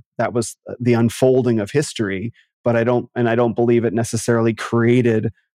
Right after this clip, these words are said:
the kind of mass conversion that, uh, that it claims that it did. It didn't create heart transformation in people.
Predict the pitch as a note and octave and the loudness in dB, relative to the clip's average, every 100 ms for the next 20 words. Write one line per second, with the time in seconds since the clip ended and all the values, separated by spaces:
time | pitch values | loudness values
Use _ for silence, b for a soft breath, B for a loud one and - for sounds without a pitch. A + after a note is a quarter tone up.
0 | - B2 A#2+ A#2 G2+ A2+ A2+ A2+ G#2+ - | -8 -4 -2 -2 0 0 2 0 -2 0
1 | A2+ G#2+ A#2+ A#2+ A#2 A2 A2 G#2 _ _ | 0 2 2 2 0 0 -2 -4 _ _
2 | _ G#2+ A2 G#2+ G2 A2+ G2+ A2+ G2+ - | _ -4 -2 -2 -2 -2 0 -2 -2 -2
3 | B2 A#2+ A#2+ G#2+ G2+ G#2 F#2+ G#2 B2+ B2 | 2 4 2 2 -2 -2 -4 -2 0 0
4 | G#2 - A2+ - - G#2+ - A#2 G#2+ - | 0 0 -2 -2 -2 -4 -4 -6 -6 -4
5 | G#2+ G#2 - F#2+ F#2 G#2+ - - - | -2 -2 -2 -6 -6 -6 -6 -6 -10